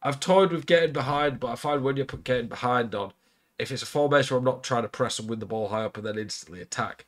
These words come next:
as soon as I put getting behind, it just feels like my team instantly running behind. And even if I'm, like, sick, I'm keeping the ball, uh, around their box, my players will just try and run in behind from, like, six yards out. It just doesn't work very well.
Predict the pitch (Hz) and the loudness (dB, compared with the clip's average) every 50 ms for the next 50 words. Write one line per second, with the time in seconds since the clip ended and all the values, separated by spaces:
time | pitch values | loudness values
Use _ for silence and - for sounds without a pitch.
0 | - - - - _ _ _ - - - 143 156 170 165 160 143 - - 143 123 | -20 -20 -20 -20 _ _ _ -12 -4 0 0 0 2 2 0 0 0 -2 -2 -2
1 | 117 131 131 123 117 113 104 - 113 117 127 135 135 135 - _ _ _ _ _ | -2 -2 -2 -2 -4 -6 -8 -4 0 2 4 4 2 0 -6 _ _ _ _ _
2 | _ _ _ _ _ _ _ _ _ _ _ _ _ _ _ _ _ - - - | _ _ _ _ _ _ _ _ _ _ _ _ _ _ _ _ _ -14 -12 -10
3 | 120 117 143 147 135 - - 135 139 139 131 113 113 110 92 117 110 - - - | -6 -4 -4 -4 -2 2 4 4 6 4 4 2 0 0 0 -4 -6 -4 -2 -2
4 | 120 117 113 113 - _ - 123 123 123 123 113 - - - 113 101 85 104 107 | -2 -2 -4 -6 -10 _ -6 -4 -4 -2 -2 -2 -4 -4 -6 -8 -8 -6 -6 -8
5 | 101 90 - _ _ _ _ _ - 101 104 117 120 120 117 110 98 104 - 127 | -8 -8 -12 _ _ _ _ _ -14 -4 0 2 2 4 2 0 -2 -2 0 2
6 | 123 120 107 101 104 110 110 - - _ _ _ _ _ - 113 113 120 127 127 | 4 4 4 4 2 -2 -6 -10 -16 _ _ _ _ _ -6 -2 0 2 0 0
7 | 120 120 117 110 - - 113 110 110 110 107 - - - 120 117 - _ - - | 0 -2 -4 -4 -4 -4 -4 -2 -2 -2 -2 -2 -4 -4 -4 -6 -8 _ -12 -10
8 | 107 113 107 - _ _ - - _ _ - - - - - 127 - - - 123 | -8 -10 -10 -12 _ _ -20 -20 _ _ -20 -20 -16 -14 -14 -12 -8 -4 -4 -4
9 | 117 120 127 113 107 92 110 110 107 107 - - - _ _ _ _ _ _ _ | -4 -4 -6 -6 -4 -2 0 2 4 4 2 2 -2 _ _ _ _ _ _ _
10 | _ _ _ - 107 107 107 101 98 107 104 107 101 104 104 98 - - 117 110 | _ _ _ -2 0 0 0 2 2 2 2 2 2 0 -2 0 0 2 2 2
11 | - - - - 104 - - 113 113 107 107 107 104 104 - - 113 110 110 101 | 2 0 -6 -10 -8 -4 0 0 0 0 0 -4 -6 -8 -6 -4 -2 -2 -2 -2
12 | 101 104 107 104 98 110 - 95 90 87 98 104 104 - - - 117 - - - | -2 -4 -4 -4 -2 -2 -2 -2 -2 -4 -6 -8 -6 -6 -6 -6 -8 -8 -8 -6
13 | - 98 101 104 98 110 107 110 110 120 127 - - 156 151 143 143 123 113 117 | -4 -4 -4 -2 0 0 0 0 0 -2 -4 -2 2 2 4 4 2 2 4 8
14 | 120 123 120 113 107 110 113 113 110 107 107 110 110 110 110 110 - | 10 10 10 10 6 2 2 2 2 2 2 2 2 2 2 0 -4